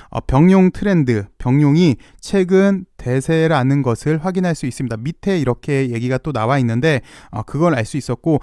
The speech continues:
참고로 말씀을 드리면 여러분들이 다 아시겠지만 일 세대 항암제는 독성 항암제죠. 암세포도 공격을 하지만 정상세포도 공격한다는 단점이 있습니다.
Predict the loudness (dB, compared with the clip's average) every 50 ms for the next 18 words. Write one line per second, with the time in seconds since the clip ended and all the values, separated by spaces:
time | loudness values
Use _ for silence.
0 | -4 -2 2 2 6 6 8 8 8 6 6 4 2 2 2 2 2 2 2 2
1 | 2 4 2 2 2 2 2 2 0 0 0 -2 -4 -4 -6 -6 -4 -4 -6 -8
2 | -10 -10 -6 -6 -4 -2 -2 -4 -4 _ -8 -4 -2 0 0 0 0 0 2 2
3 | 2 0 0 -4 -10 _ _ 2 2 4 6 4 6 6 4 4 4 2 2 2
4 | 2 2 2 0 0 -2 -6 -12 -12 -4 -2 0 0 0 0 0 2 2 2 0
5 | 0 2 2 2 2 0 -2 -10 -20 -20 -20 -20 _ -2 2 4 4 4 4 2
6 | 0 0 -2 _ -4 -2 0 0 2 4 4 4 4 2 0 0 0 2 2 0
7 | 0 -2 -2 -2 -4 -2 -2 0 2 2 4 2 2 0 -2 -8 -18 -20 _ -16
8 | -8 -4 0 2 2 2 2 2 2 0 0 -4 -6 -8 _ -6 -4 -4 -2 -4
9 | -4 -2 -2 0 0 0 -2 0 -2 -2 0 0 0 -2 -2 -4 -4 -4 -4 -4
10 | -2 -2 0 0 -2 -2 -4 -8 -6 -2 -2 -2 0 0 -2 -2 -2 -2 -2